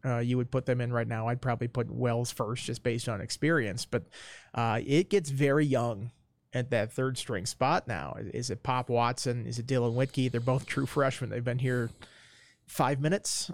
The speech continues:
I mean, it, it has not been a long time that they've been in college at this point. Ben Locklear, walk-on in that spot too. So, uh, I suppose you're in trouble if you get down to your third string quarterback anyway during the season, but, uh, it, it would be pretty rough here. And also, it's interesting, this, this puts a bow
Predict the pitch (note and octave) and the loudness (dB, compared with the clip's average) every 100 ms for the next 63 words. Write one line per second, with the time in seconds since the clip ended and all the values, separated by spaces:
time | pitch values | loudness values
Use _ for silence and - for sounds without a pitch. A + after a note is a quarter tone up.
0 | - D#3 D3+ D3 D3+ D#3+ F3+ F3+ D3+ F3+ | -2 0 2 4 4 4 6 6 6 4
1 | F#3 E3 F3+ E3 E3 F3 D3+ E3 D#3+ D#3 | 4 4 4 6 6 6 4 4 4 2
2 | C#3 D3+ C#3+ C#3+ C3+ E3 E3+ F#3+ D#3 C3 | 4 4 4 2 0 2 2 2 0 -2
3 | B2+ - A#2+ A#2+ D3+ D3 C3+ C#3 C3+ C#3 | -4 -2 0 4 4 4 4 4 2 2
4 | C3+ B2 B2+ C3+ C3+ B2 B2 - - - | 4 4 4 4 2 0 -2 -6 -12 -20
5 | - C3+ C3 B2+ B2 - B2+ B2 - D3+ | -6 0 2 2 0 -2 0 0 0 0
6 | B2 A#2 C#3 B2 A#2+ A#2+ - - _ _ | 0 0 2 4 4 0 -10 -20 _ _
7 | C3+ A#2 A2 C3+ F3 G#3 C#4 A3+ A3 - | -2 0 0 2 2 4 4 4 4 6
8 | G#3 F#3 E3+ E3 D#3+ E3 D#3+ D3+ C#3+ C3 | 4 6 4 4 4 6 4 4 2 4
9 | D#3 D3+ - C#3+ D#3+ D3 C#3 C3 B2+ - | 4 2 2 0 4 4 4 4 2 2
10 | D3+ F3+ F3 E3+ E3 E3+ E3+ E3 E3+ E3+ | 4 6 6 6 6 6 6 4 4 4
11 | F3+ F3 C#3+ C3 B2+ A#2 A2+ B2 C#3 C3+ | 4 2 2 2 0 0 -2 -2 -2 2
12 | D3 C#3+ C#3 C3+ D3 B2+ A2 B2 - A#2+ | 2 4 2 2 2 2 2 0 0 -4
13 | A#2 C#3+ B3+ G#3+ F3 E3+ D#3+ G#3+ G#3 F3 | -2 2 2 4 4 6 4 2 2 2
14 | D#3+ D3+ - E3 D3+ D3+ D3+ C#3+ D3+ D#3+ | 4 4 2 0 2 2 2 4 6 6
15 | D3+ C#3 | 4 2